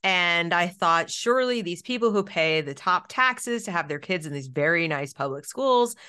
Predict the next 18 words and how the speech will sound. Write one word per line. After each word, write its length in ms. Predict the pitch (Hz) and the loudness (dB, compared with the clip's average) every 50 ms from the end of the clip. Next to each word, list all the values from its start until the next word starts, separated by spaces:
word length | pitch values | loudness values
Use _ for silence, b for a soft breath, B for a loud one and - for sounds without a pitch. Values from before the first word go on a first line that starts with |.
| B B B B _ | B B B B _
want, 300 | 139 151 170 175 170 - _ _ _ _ | 0 2 2 2 2 0 _ _ _ _
you 80 | 170 165 | -8 -8
know, 160 | 147 143 147 | -6 -8 -8
top-notch 640 | - - - 139 135 170 - - 165 165 170 170 - | -10 -8 -6 -2 -2 -2 -2 0 -2 -2 -2 0 -2
education." 600 | 196 156 - 147 - - 370 466 - - 214 151 | -4 -4 -6 -8 -8 -6 -6 -6 -6 -6 -8 -8
So 120 | - - 151 | -8 -8 -6
I 60 | 151 | -6
went 240 | 156 147 165 202 269 | -6 -4 -4 -4 -4
into 220 | 294 285 - 196 | -4 -2 -2 -2
it 80 | 170 - | -2 -2
with 160 | 156 160 156 | -2 -4 -2
that 300 | - 170 160 165 - - | 0 0 0 0 0 -4
in 80 | 165 156 | -4 -2
mind 420 | 170 185 233 254 196 165 160 151 b b b b b b b b b b _ _ _ _ _ - | 0 2 2 2 2 0 -2 -6 b b b b b b b b b b _ _ _ _ _ -4
and 140 | 185 175 175 | -4 -4 -6
quickly 460 | - - - 180 - - 220 233 247 | -4 -2 -2 -2 -2 -2 -4 -4 -2
found 340 | 247 - 262 269 302 311 240 | 0 0 0 2 2 2 2
out 400 | 175 151 139 135 151 185 202 | 2 2 2 2 2 0 -2